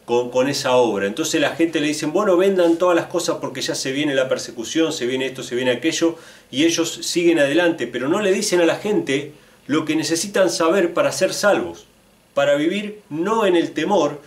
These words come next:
sino vivir en el amor de Dios, ¿sí? Por eso es que yo prácticamente rechazo la gran mayoría de estos mensajeros, porque no están enseñando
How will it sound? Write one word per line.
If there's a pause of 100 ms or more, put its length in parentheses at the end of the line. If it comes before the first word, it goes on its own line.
sino
vivir
en
el
amor (220)
de
Dios, (340)
¿sí? (320)
Por
eso
es
que
yo (380)
prácticamente
rechazo
la
gran
mayoría
de
estos
mensajeros, (320)
porque
no
están
enseñando